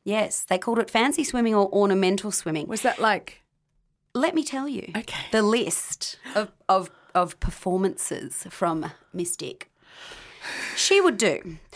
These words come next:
Speaker 1: the dive in head first, the come up feet first, <laughs> the on the side, on the breast, on the back, feet first, without hands, without feet, with one hand and one foot, revolving stroke, butterfly swimming,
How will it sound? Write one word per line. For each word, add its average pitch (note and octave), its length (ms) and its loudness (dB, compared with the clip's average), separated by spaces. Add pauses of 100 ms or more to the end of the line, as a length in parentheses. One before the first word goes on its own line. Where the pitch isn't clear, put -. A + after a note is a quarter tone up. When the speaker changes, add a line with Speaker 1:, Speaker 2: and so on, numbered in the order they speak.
(180)
Speaker 1:
the F4 60 6
dive E3+ 300 6
in F3+ 140 6
head G3+ 240 0
first, - 320 0
the A3 60 -4
come G3 220 2
up D3+ 160 2
feet B3 300 -4
first, - 520 -2 (160)
<laughs> - 160 -18
the B3 160 0 (180)
on G#3+ 200 4
the G#3 60 0
side, G3+ 560 4 (340)
on G#3 200 4
the A#3+ 60 2
breast, - 500 2
on F3+ 160 2
the F#3 80 -2
back, - 360 2
feet - 280 2
first, - 400 -2
without F3+ 360 2
hands, C4+ 460 2
without E3+ 340 2
feet, - 380 0
with F3+ 140 -4
one A#3 220 4
hand G3+ 340 2
and A#3+ 140 0
one F3 180 4
foot, - 320 0
revolving A#3 500 4
stroke, - 460 0
butterfly C4+ 380 4
swimming, E3 420 0